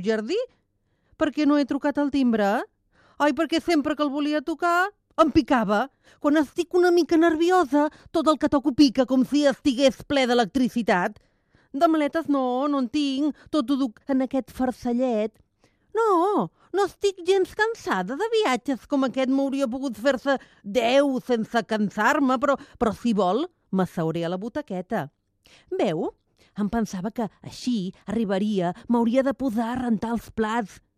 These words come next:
Si se'm queda, a l'estiu li posaré bé al jardí i a la paret de l'acabament perquè no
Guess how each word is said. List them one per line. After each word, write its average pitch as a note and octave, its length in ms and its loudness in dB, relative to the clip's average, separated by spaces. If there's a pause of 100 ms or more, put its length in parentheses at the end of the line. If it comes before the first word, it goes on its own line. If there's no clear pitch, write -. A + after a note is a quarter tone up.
(320)
Si C4+ 200 -4
se'm F#4+ 260 0
queda, F3 460 -4 (420)
a - 80 -10
l'estiu A3+ 720 -4 (180)
li C#4+ 160 6
posaré E4 460 0 (100)
bé G3+ 240 0 (240)
al F#4+ 160 0
jardí B3 380 -2 (260)
i C#4 60 -4 (100)
a D4 80 2
la D#4 80 -2
paret D#4 240 -2
de C4 80 0
l'acabament A3 640 -2
perquè A#3+ 320 0
no A#3 140 6